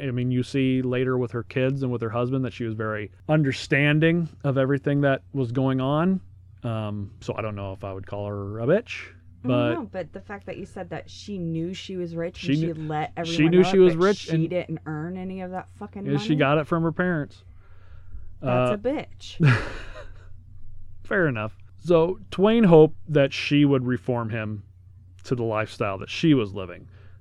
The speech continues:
Speaker 1: Uh, the couple settled in Buffalo, New York, in a house that was a wedding present from Livy's father. I don't know if you can say that anybody, any of aristocrats live in Buffalo, but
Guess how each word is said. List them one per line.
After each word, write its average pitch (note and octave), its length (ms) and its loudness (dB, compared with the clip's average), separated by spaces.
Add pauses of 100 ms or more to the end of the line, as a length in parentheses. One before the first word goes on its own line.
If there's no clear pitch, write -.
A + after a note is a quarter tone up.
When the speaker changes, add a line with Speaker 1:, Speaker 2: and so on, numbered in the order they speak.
(120)
Speaker 1:
Uh, A2+ 140 -4
the A#2 100 -4
couple D3 320 4
settled B2+ 560 0
in B2+ 140 -4
Buffalo, A#2 340 -2
New A2+ 140 -4
York, G#2+ 340 -4
in A#2+ 80 -4
a G#2 40 -6
house A2+ 520 -4
that A2+ 220 -4
was A2 160 -4
a G#2+ 40 -4
wedding A#2+ 320 0
present G#2+ 480 -6
from G#2+ 280 -4
Livy's G2 240 -8
father. G#2 340 -4 (320)
I A#2+ 80 -4
don't A2+ 120 -6
know A2 120 -6
if G#2+ 100 -6
you A2+ 80 -4
can G#2+ 140 -8
say A2 140 -6
that G#2 160 -6
anybody, G#2 640 -8
any G#2+ 360 -10 (200)
of A2 140 -10
aristocrats G#2 580 -8
live G#2 160 -6
in G2 140 -12
Buffalo, G2 580 -10 (1400)
but A2 240 -4